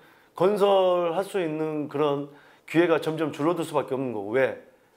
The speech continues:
건설해도 팔리지 않는데 누가 건설하려고 하겠습니까? 또 지금 중개하는 분들도 마찬가지죠. 점점, 점점 그러면은 실업자들이 그만큼 양성이 되는 거고,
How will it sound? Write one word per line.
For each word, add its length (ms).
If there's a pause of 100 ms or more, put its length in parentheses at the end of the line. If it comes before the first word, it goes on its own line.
(320)
건설해도 800
팔리지 320
않는데 420
누가 200
건설하려고 540
하겠습니까? 520 (380)
또 160
지금 240 (640)
중개하는 480
분들도 280
마찬가지죠. 680 (260)
점점, 320
점점 240
그러면은 580 (300)
실업자들이 800
그만큼 400
양성이 340
되는 240
거고, 540